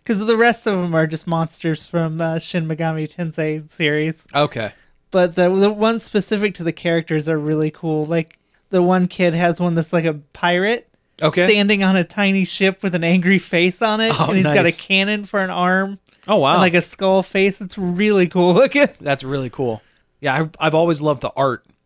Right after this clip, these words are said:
Speaker 2: 'cause I've, I've looked that stuff up quite a bit.
Speaker 1: Yeah, the, the monsters actually, like, really look like they're illustrations now, too.
Speaker 2: Oh, really?
Speaker 1: Which I've noticed that a lot about R P Gs lately. The monsters, the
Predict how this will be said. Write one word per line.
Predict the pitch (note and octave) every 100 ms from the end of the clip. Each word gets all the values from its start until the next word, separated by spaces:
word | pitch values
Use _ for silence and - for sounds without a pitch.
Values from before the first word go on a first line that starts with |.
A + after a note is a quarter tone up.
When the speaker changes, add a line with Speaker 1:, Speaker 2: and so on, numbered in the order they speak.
| _
Speaker 2:
'cause | C3+
I've, | B2+ A#2+ -
I've | C3+
looked | C#3 C3+
that | C3 A#2+
stuff | - A2 -
up | G2+ _
quite | - A2+
a |
bit. | G#2 F#3
Speaker 1:
Yeah, | F3 -
the, | G#3+ A#3 A3
the | F#3+ G#3
monsters | G#3+ B3 C4+ A#3 G#3
actually, | G3+ G#3+ - G3 F#3+
like, | F#3 F#3
really | F3+ F3+ G#3+ A3+
look | F#3+ F#3 F#3
like | F#3+ E3
they're | F3
illustrations | E3+ F3 D#3+ - F3 E3+ E3+ D#3
now, | D#3+ D3+
too. | - F3+ D#3+ D#3+
Speaker 2:
Oh, | F3+ E3+
really? | C#3+ D#3+ C3+ A2+
Speaker 1:
Which | -
I've | B3+
noticed | B3 C4+ C#4+ -
that | A#3
a | A3
lot | G3 F#3+
about | F#3+ E3+
R | E3 F3+
P | F#3 E3 E3 F#3
Gs | F#3
lately. | G#3 G#3+ G#3+
The | F3
monsters, | E3 F3 F#3+ F#3+ - G3+ E3
the | E3+ E3 E3+